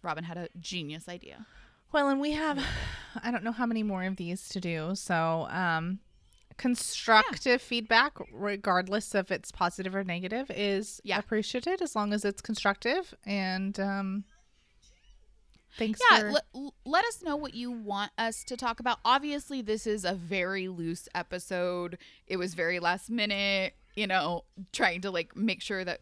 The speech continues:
Speaker 1: okay, this is what we're gonna do. Um, so going forward, the bonus episodes will have a little more structure than this. Like
Speaker 2: Right.
Speaker 1: <laughs>
Speaker 2: This was like a, "Crap,
Speaker 1: Just
Speaker 2: let's
Speaker 1: like
Speaker 2: just hit record and talk about Shadowhunters," 'cause you can do that for a while.
Speaker 1: Yeah, pretty much.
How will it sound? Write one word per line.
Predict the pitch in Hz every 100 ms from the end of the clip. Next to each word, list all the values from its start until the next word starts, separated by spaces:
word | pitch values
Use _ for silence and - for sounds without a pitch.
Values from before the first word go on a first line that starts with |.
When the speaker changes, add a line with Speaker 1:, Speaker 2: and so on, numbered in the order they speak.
| -
Speaker 1:
okay, | 180 175 165
this | 160 175
is | 175
what | 175
we're | 175
gonna | 165 156
do. | 160 165 - - - - - -
Um, | 214 190 180 160 160 _ _ _ _ _ _ _ -
so | - 240 196
going | 190 262 247 226
forward, | 254 202 202
the | 202
bonus | 208 208
episodes | 190 - 190 -
will | 269 262
have | 220 247 214
a |
little | 185 190 165
more | 160 156
structure | - 160 - 156
than | 160
this. | 139 - - - -
Like | 214 -
Speaker 2:
Right. | 370 339 523
Speaker 1:
<laughs> | 523 539
Speaker 2:
This | 233 247 262
was | 233
like | 220 202 -
a, | 202 170 170 - - - - - - 587 554 - - - - _ - _ - -
"Crap, | 285 254
Speaker 1:
Just | 254
Speaker 2:
let's | 330
Speaker 1:
like |
Speaker 2:
just | 269 277
hit | 240
record | 240 247 226
and | 233
talk | 226
about | 240 190
Shadowhunters," | - 202 190 202 185 185 -
'cause | 196
you |
can | 185 196
do | 175
that | -
for | -
a | 110
while. | 95 95 - _ _ _ _ -
Speaker 1:
Yeah, | 190 - _ _ _ _ -
pretty | 277
much. | 147 - -